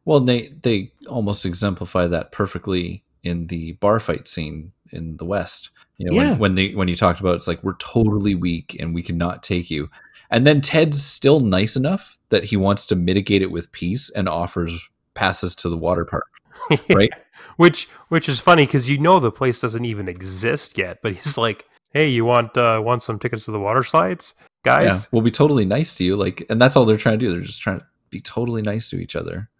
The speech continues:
Speaker 1: and everybody
Speaker 2: And if,
Speaker 1: else.
Speaker 2: and if I remember correctly, I don't think either one of them threw a single punch in that whole bar fight. Everyone else fought for them and would defend them, kind of thing, or they got taken out by other things.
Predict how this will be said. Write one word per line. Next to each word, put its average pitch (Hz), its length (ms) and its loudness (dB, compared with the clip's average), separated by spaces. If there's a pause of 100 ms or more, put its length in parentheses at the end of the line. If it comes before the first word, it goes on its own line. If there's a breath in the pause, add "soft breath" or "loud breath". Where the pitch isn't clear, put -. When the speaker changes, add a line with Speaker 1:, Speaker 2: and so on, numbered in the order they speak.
(140)
Speaker 1:
and 92 200 -2
everybody 90 260 -2
Speaker 2:
And 147 100 6
if, 190 80 6
Speaker 1:
else. - 240 -4 (480)
Speaker 2:
and 135 80 2
if 151 120 4
I 220 100 4
remember 202 320 4
correctly, 170 580 0
I 131 120 2
don't 214 120 2
think 202 200 2
either 170 320 2
one 156 200 4
of 185 60 4
them 147 160 2
threw 156 220 -2
a - 40 2
single 147 260 0
punch 160 340 -2
in 120 40 0
that 117 120 0
whole 117 140 4
bar 147 220 2
fight. 92 300 -2
Everyone 165 380 4
else 139 280 2 (260 loud breath)
fought - 340 0
for 160 320 4
them 104 180 2
and 110 140 2
would 113 120 4
defend 120 460 2
them, 85 160 -4 (280)
kind 110 200 0
of 98 100 0
thing, 104 240 -4
or 107 380 0 (300 loud breath)
they 127 100 10
got 135 220 4
taken 135 320 4
out 131 180 4
by 113 140 2
other 123 280 2
things. - 600 -8